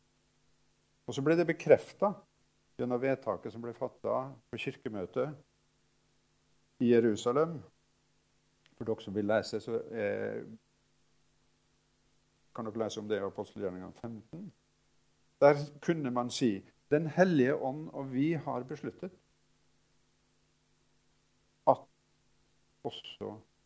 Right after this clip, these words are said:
hedningene har del i evangeliet.» Det skjedde gjennom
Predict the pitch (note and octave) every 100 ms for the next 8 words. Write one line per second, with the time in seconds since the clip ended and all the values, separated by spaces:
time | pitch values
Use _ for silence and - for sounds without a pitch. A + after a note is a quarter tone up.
0 | - A#2 F#2 F#2 F2+ F2+ F2+ _ _ _
1 | _ _ - G2 F#2+ F2 F#2 F2+ _ _
2 | _ F#2+ F2+ F2+ - - _ _ _ _
3 | _ _ _ _ _ _ _ _ _ _
4 | _ _ _ _ _ _ _ _ _ -
5 | _ _ _ - D3+ - G3+ C3+ B2 D3